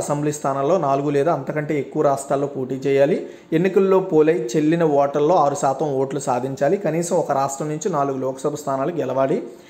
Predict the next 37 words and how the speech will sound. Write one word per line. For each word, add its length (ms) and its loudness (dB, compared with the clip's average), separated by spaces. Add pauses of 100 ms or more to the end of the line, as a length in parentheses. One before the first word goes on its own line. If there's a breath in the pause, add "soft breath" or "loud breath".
(280 loud breath)
ఏవైనా 380 4
నాలుగు 320 2
రాష్ట్రాల 340 2
నుంచి 220 -4
పదకొండు 340 -2
లోక్సభ 420 0
సీట్లు 260 -2
అంటే 200 -8
టూ 60 0 (100)
పర్సెంటేజ్ 460 -2
సాధించాలి. 460 -2 (100)
గెలుపొందిన 420 0
అభ్యర్థులు 400 -2
కనీసం 380 -2
మూడు 200 -4
రాష్ట్రాల 380 0
నుంచి 180 -6
ఎన్నికవ్వాలి. 500 0 (520 loud breath)
కనీసం 300 0 (100)
నాలుగు 260 2
రాష్ట్రాల్లో 360 2 (100)
ప్రాంతీయ 380 0
పార్టీగా 380 2
గుర్తింపు 360 -6
పొంది 220 -2
ఉండాలి. 240 2 (440 loud breath)
జాతీయ 380 4
పార్టీగా 300 4 (100)
పేరు 240 4
నమోదు 320 0
చేసుకునే 280 0 (140)
పార్టీ 220 2 (120)
గుర్తు 240 -2 (160)
దేశంలోని 520 0
మరే 140 4 (100)
ఇతర 160 0 (100)
పార్టీకి 320 -2